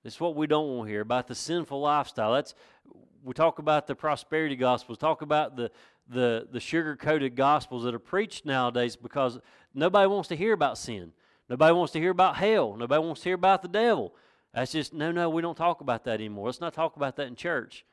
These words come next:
But somebody's gotta tell you, sin's wrong. Sin's bad. Sin is against God's will. Sin is not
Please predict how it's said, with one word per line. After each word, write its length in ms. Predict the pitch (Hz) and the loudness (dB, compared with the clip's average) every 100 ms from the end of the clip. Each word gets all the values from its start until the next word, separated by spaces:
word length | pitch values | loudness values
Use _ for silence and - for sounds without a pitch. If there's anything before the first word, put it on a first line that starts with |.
| _ _ _ _ _ _ _ _ _ _ | _ _ _ _ _ _ _ _ _ _
But 100 | 127 | -8
somebody's 400 | - 226 269 202 | -2 4 4 4
gotta 200 | 180 170 | 4 4
tell 260 | 180 220 247 | 4 4 4
you, 240 | 151 110 - _ _ _ _ | 4 0 -4 _ _ _ _
sin's 400 | - - 220 233 | -10 -4 -2 -2
wrong. 460 | 139 143 214 139 87 _ _ _ _ _ _ | 2 4 4 2 -6 _ _ _ _ _ _
Sin's 420 | - 196 254 160 | -4 -2 -2 -2
bad. 500 | 120 160 170 90 - _ _ _ _ | 0 2 0 -2 -10 _ _ _ _
Sin 320 | - 175 233 | -6 2 2
is 120 | 262 190 | 2 0
against 380 | 175 202 - | -2 -2 0
God's 340 | 170 185 180 135 | 4 4 4 2
will. 340 | 165 202 131 | 2 2 2
Sin 380 | - - 247 277 | -2 -2 0 2
is 160 | 196 151 | 0 -2
not 460 | 165 208 202 175 | 2 4 4 2